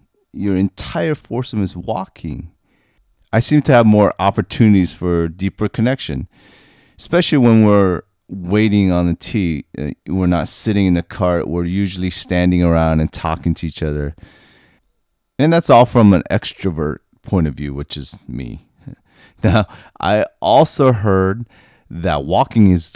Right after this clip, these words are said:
great for introverts who just want to be left alone and focus on their own game. This, this made sense for me too.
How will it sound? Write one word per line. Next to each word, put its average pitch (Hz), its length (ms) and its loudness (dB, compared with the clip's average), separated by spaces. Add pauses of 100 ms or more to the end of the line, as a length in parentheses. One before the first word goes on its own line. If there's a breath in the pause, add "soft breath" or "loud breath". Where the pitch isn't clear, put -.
great 95 240 -2
for 120 220 -4
introverts - 920 -10 (200)
who 92 280 -8 (160)
just 113 360 -2
want 107 180 2
to 101 60 2
be 101 160 2
left 90 400 -2
alone 85 400 0
and 80 160 -2
focus 92 440 -6
on 80 140 0
their 78 140 -2
own 78 220 -2
game. 69 340 -6
This, 80 400 -8 (140)
this 104 180 -4
made 165 180 2
sense 135 280 0
for 113 160 -4
me 95 160 2
too. - 300 -8